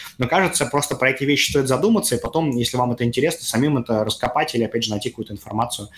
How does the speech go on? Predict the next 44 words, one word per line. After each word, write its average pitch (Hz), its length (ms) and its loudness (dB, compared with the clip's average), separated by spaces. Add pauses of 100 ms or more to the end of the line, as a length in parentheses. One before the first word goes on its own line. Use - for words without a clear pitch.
(260)
или, 110 80 -2
там, 101 100 -2
спросить 113 360 -2
у - 40 -4
коллег, 123 240 0
возможно, 113 360 0
у - 20 2
вас 110 160 0
есть 117 220 0
ребята 110 260 0
в 110 60 0
I 107 80 2
T, 156 140 -2
которые 113 280 -2
в 107 80 -2
этом 107 220 -2
более-менее 107 420 2
понимают. 101 460 -2 (580)
А, - 120 2
первое, 196 340 4
у 139 80 4
данных 160 380 4
должен 147 280 4
быть 127 220 -2
потребитель. 120 640 -2
Ну 147 100 2
вот 139 160 0
на 123 60 -2
примере 139 320 2
ценообразования 156 960 2 (180)
у 120 60 -4
нас, 165 180 2
условно, 135 580 2
если 123 220 2
мы 135 180 4
строим, 131 440 2
а, 113 160 4
полностью 156 640 2
и, 147 240 4
там, 120 420 2
систему 131 400 0
на 123 60 2
data 120 240 2
science, 120 240 0